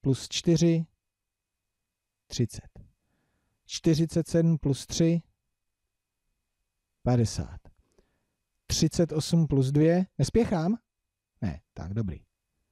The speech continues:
Čtyřicet. Dvacet sedm plus tři. Třicet. Dvacet osm plus dvě.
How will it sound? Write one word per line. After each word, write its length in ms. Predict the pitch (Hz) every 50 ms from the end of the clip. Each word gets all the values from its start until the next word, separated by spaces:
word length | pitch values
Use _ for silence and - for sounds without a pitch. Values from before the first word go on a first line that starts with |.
| _ _ _ _ _ _ _ _ _ _ _ _ _ _
Čtyřicet. 600 | - - - 147 135 127 131 - - 80 82 - - - _ _ _ _ _ _ _ _ _ -
Dvacet 420 | 139 139 156 160 - - 180 165
sedm 340 | - - 180 175 175 180 170
plus 260 | - 165 165 - -
tři. 360 | - - - 175 175 185 196 - _ _ _ _ _ _ _ _ _ _ _ _ _ _ _ _ _ _ _ _ _ _ _ _ _ _ _ _ _ _ _ _ _ _ _ _ _ _ _ _ _ _
Třicet. 680 | - - 135 127 - - 185 202 226 - - - - - _ _ _ _ _ _ _ _ _ _ _ _ _ _ -
Dvacet 360 | 135 147 165 - - 190 175
osm 300 | 175 160 - - 180 170
plus 240 | - - 160 156 160
dvě. 360 | 160 160 165 170 165 165 165